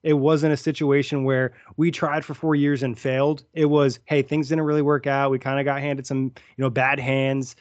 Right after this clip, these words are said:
Let's see what we can do next year. And we still have a chance to do this. If we just make a couple moves, make some compromises, we have a shot to win a championship next year or even in the next few seasons." And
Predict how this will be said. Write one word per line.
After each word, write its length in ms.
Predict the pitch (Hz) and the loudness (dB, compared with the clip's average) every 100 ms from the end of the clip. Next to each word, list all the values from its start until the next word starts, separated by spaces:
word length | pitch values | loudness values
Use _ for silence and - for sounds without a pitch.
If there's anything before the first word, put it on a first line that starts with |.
| _ - | _ -4
Let's 180 | 139 - | -4 0
see 100 | 147 | 2
what 80 | |
we 100 | 143 | 2
can 120 | 139 135 | 0 0
do 120 | 139 | 0
next 320 | 131 131 - | 0 -4 -4
year. 100 | 139 | -2
And 60 | 131 | -2
we 60 | |
still 220 | 131 - | -2 2
have 160 | 147 143 | 2 2
a 40 | |
chance 260 | 139 147 135 | 0 -2 0
to 80 | 139 | 0
do 180 | 127 131 | 0 4
this. 260 | 135 127 | 2 2
If 80 | 135 | 2
we 140 | 131 | 2
just 220 | 131 131 135 | 2 0 0
make 180 | 135 | 0
a 40 | 131 | 0
couple 280 | - 139 139 | -2 0 0
moves, 460 | 131 135 131 117 - _ | 4 4 4 0 -10 _
make 180 | 139 139 | -2 -2
some 160 | 151 | -2
compromises, 840 | 131 139 131 135 131 131 123 131 123 _ _ _ | -2 -2 -2 -2 -2 -2 0 0 -2 _ _ _
we 160 | 131 151 | 0 0
have 180 | 147 143 | 0 -6
a 60 | |
shot 260 | 131 139 131 | -4 -4 -4
to 60 | |
win 140 | 139 135 | -2 -2
a 40 | |
championship 640 | 120 139 131 131 143 127 _ _ - | -2 -2 -2 -2 0 -2 _ _ -4
next 320 | 127 147 - | -4 -4 -2
year 180 | 175 180 | 0 2
or 160 | 165 | 2
even 220 | 147 151 156 | 2 4 2
in 100 | 151 | 2
the 80 | |
next 220 | 151 156 - | 2 0 -2
few 240 | 143 190 | -2 -2
seasons." 600 | 208 131 113 98 98 - | -2 -4 -4 -8 -16 -8
And 240 | 139 131 | -4 -4